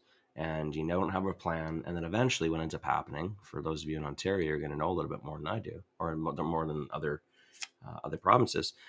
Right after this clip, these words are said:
Um, you keep going down the Niagara River, River, eventually you're gonna hear the rushing sounds of Niagara Falls.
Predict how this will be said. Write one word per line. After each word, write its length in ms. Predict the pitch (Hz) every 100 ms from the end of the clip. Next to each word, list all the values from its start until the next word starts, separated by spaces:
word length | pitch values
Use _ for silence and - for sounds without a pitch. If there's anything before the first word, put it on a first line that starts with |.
| - -
Um, 300 | - 87 85
you 80 | -
keep 160 | 147 156
going 160 | 170
down 120 | 117 98
the 60 |
Niagara 280 | 87 87 85
River, 340 | 90 92 82 - 95
River, 340 | 107 90 78
eventually 480 | 87 110 - 90 87
you're 140 | 80
gonna 140 | 85 78
hear 480 | 90 90 87 80 - _ _ _
the 120 | 92
rushing 800 | 80 82 87 - 104 90 87 82 - - _
sounds 580 | - - 85 85 82 85
of 120 | 82
Niagara 280 | 82 78 80
Falls. 420 | - - - -